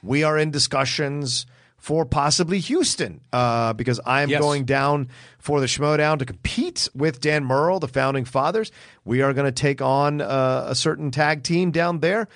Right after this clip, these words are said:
Speaker 1: I think it's been announced, but I don't wanna take the chance of announcing it before Christian does. And we're gonna take it on live, uh, and so we will be down, or I will be down there in Houston. And so, uh, we, we're working on, on getting a venue for it.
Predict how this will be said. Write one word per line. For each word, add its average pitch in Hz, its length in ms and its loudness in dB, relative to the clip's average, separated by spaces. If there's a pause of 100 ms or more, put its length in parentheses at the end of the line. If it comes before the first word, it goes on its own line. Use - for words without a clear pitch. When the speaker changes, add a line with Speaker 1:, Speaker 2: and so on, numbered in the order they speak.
(220)
Speaker 1:
I - 60 -8
think 269 200 0
it's 339 120 0
been 120 160 -2
announced, 107 360 -4
but 104 120 0
I 123 80 4
don't 131 80 2
wanna 120 100 2
take 123 140 0
the 123 60 -10
chance 110 200 0
of 92 60 -6
announcing 101 360 -2
it 101 40 -4
before 95 320 -6
Christian 95 320 -6
does. 147 260 -2 (320)
And 104 140 -4
we're 143 160 0
gonna 139 120 0
take 139 200 0
it 143 40 2
on 131 200 2
live, 170 680 0
uh, 117 500 0
and 117 200 -4
so 123 240 0
we 127 120 0
will 165 140 0
be 151 160 -4
down, 147 300 0
or 120 160 0
I 165 80 2
will 185 140 2
be 127 100 -2
down 131 160 2
there 127 100 0
in 110 60 0
Houston. 165 340 -2 (280)
And 110 220 -4
so, 113 600 0
uh, 113 260 0
we, 143 140 -2
we're 131 180 0
working 175 340 0
on, 156 280 0
on 123 220 0
getting 139 280 -2
a 110 160 -2
venue 226 380 0
for 226 260 0
it. 202 120 -2